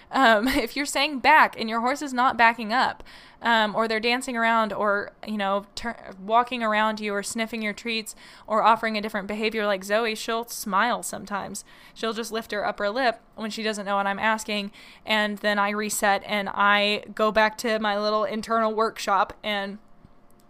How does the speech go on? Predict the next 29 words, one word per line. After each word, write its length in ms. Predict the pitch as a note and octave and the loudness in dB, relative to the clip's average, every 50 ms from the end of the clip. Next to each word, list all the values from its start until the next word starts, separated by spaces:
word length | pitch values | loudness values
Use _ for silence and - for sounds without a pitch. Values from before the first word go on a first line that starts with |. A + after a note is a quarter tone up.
| - _ - | -10 _ 2
ask 240 | B3+ B3 B3+ B3+ | 2 2 2 2
myself 340 | C4+ B3 A#3 - A3 G#3+ G#3 | -4 -4 0 0 0 0 2
how 160 | G#3 A3+ A3+ | 2 4 6
I 100 | A#3 A#3 | 6 6
can 160 | A3 A3+ A#3+ A3 | 4 2 -4 -6
make 180 | G#3+ G#3 F#3+ | -6 -6 -6
it 120 | G#3 G3 - | -8 -8 -6
clearer 420 | - - D#4+ D#4+ C4+ G#3 F#3+ F#3+ | -4 0 0 2 2 2 0 -2
for 160 | - - F#3 | -4 -6 -8
her, 180 | F#3 F#3+ F#3+ F#3 | -6 -6 -6 -6
'cause 240 | - - F#3+ - - | -6 -8 -8 -8 -8
clearly 340 | - - E4+ F4 F4+ E4+ D#4 | -4 0 2 2 2 2 0
she's 180 | - C4+ B3 | -2 -4 -2
not 180 | B3+ A#3+ A3 G#3 | 0 0 2 2
getting 280 | A#3 G#3+ G3 F#3+ F#3 F#3 | 2 2 2 0 -2 -6
it. 160 | F3+ - - - - - - - - - | -6 -8 -10 -14 -20 -20 -20 -20 -12 -4
And 380 | - A#3 A#3+ A3+ A3+ A3 G3+ - | 0 2 4 4 2 2 -2 -4
it's 160 | - A3 - - | -6 -6 -2 0
my 140 | B3 C4 | 2 2
responsibility 560 | D4 D4+ - - C4 A#3+ A3+ A3 A3+ G#3+ G#3 G3 | 2 2 0 0 0 0 0 -2 -4 -2 -2 -4
as 120 | G3+ G3+ | -6 -6
a 20 | |
trainer 460 | F#3+ - A3 A3+ A3 G#3 G3+ G3+ G3+ - - | -6 -4 -2 0 0 0 0 -2 -2 -4 -6
to 180 | - - G#3 | -8 -8 -8
design 320 | G3 G3+ G3 G#3 G#3+ G#3+ G#3+ | -6 -4 -2 0 0 0 2
a 60 | G#3 | 0
lesson 260 | G#3 G3+ G3+ - G#3 | 0 -2 -2 -4 -8
plan 360 | G#3 - G#3 G3 G3 G3 G3 - - - - - - _ - | -6 -4 -2 -2 -2 -2 -4 -8 -16 -20 -20 -20 -20 _ -2
that 340 | G#3 G#3+ G3+ G3 G3 - | 2 2 4 4 2 0